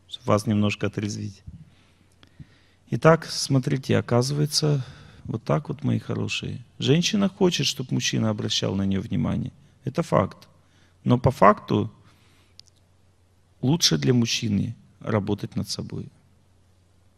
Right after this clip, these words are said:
Женщине это трудно объяснить, потому что ей хочется, чтобы мужчина обращал на неё внимание. И женщина должна так себя вести. Она должна быть красивой,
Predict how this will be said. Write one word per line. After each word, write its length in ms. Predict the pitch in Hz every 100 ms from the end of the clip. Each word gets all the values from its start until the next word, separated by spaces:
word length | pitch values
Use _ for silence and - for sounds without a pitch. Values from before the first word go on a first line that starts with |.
| _ _
Женщине 440 | 143 170 170 180 180
это 160 | 175
трудно 380 | 180 208 185 151
объяснить, 440 | 131 147 147 143 123
потому 280 | 143 156
что 160 | 160 -
ей 60 | 175
хочется, 580 | - 214 202 160 -
чтобы 340 | - - 123 127
мужчина 500 | 135 - - 185 165 - - -
обращал 480 | 127 143 - 165
на 100 | 156
неё 160 | 151 147
внимание. 440 | 143 151 135 117 - - -
И 160 | - 175
женщина 460 | 202 226 - 190
должна 380 | 151 151 139 160
так 200 | 156 131
себя 260 | - 110 107
вести. 420 | 98 - - 107 -
Она 180 | 156
должна 360 | 175 175 170 180
быть 180 | 151 -
красивой, 640 | - 117 - 117 110 107